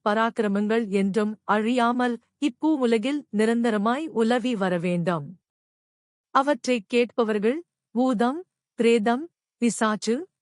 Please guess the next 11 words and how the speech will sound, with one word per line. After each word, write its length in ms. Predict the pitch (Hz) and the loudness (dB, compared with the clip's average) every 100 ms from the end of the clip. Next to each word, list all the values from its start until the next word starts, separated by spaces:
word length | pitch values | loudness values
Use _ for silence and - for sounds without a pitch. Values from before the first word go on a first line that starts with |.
| _ 190 | _ 0
வேதாளம், 640 | 240 277 247 226 214 254 311 _ _ 214 | 2 2 2 2 0 -4 -8 _ _ 0
மோகினி 520 | 269 330 339 330 370 - | 2 2 -2 -2 -4 0
ஆகிய 460 | 226 240 202 247 240 202 | 2 2 0 -2 0 0
கணங்களால் 640 | 196 214 214 220 220 240 - | 0 0 0 0 0 -2 -8
எவ்வித 420 | - 240 233 285 320 - | 0 0 2 -2 -2 0
ஆபத்துமின்றி 800 | 220 233 254 254 262 226 220 233 | 2 2 0 -2 0 2 0 0
வாழ்ந்து 500 | 202 190 214 233 240 | -2 0 0 0 -2
வரவேண்டும் 640 | 202 190 196 202 196 226 214 | 0 0 0 0 0 0 0
என்று 360 | 190 196 240 170 165 - | 0 0 0 -2 -4 -2
போஜராஜன் 760 | 233 285 285 254 247 254 285 | 0 2 2 0 0 -2 -4
பிரார்த்தித்தான். 720 | 247 226 214 202 180 214 180 | -2 0 0 -4 -4 -2 -2